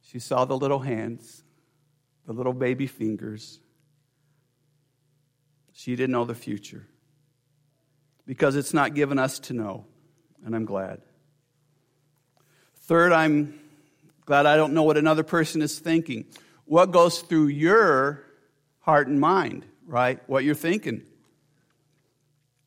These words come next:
In verse twenty-one, Jesus told the group of twelve one of them would betray him.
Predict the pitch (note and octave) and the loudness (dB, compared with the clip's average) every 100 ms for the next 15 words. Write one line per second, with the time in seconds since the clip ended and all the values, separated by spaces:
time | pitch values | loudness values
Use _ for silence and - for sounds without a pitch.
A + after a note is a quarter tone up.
0 | _ _ _ _ C#3+ D3+ E3+ - E3+ E3 | _ _ _ _ -2 0 0 0 2 4
1 | E3+ E3 C#3+ D3 D3 D3 E3 D3+ C#3+ D3+ | 4 2 0 -4 -4 -6 -4 -4 -2 -2
2 | D3+ C3 - D#3 D3+ D#3 D3 D3+ D3 C#3+ | -4 -4 -4 2 4 4 2 0 0 0
3 | C3+ A#2 - - D#3+ E3+ E3+ E3 E3 - | -2 -4 -8 -2 0 2 2 2 0 -6